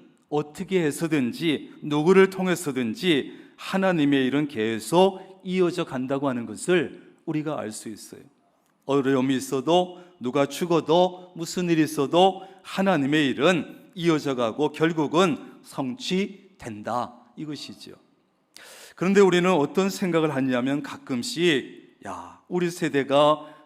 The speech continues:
다 죽고 나면 이 교회를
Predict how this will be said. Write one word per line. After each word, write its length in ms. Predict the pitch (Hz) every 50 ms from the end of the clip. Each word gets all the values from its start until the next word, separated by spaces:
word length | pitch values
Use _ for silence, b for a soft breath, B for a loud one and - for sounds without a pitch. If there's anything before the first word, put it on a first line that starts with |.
| B -
다 440 | 101 104 113 120 127 135 143 147 151
죽고 340 | - - - - - 170 160
나면 800 | 151 131 123 117 123 143 165 160 135 104 - - - - - _ _ -
이 200 | 185 185 196 196
교회를 880 | 196 - 135 127 131 127 117 127 147 170 151 120 - - - - -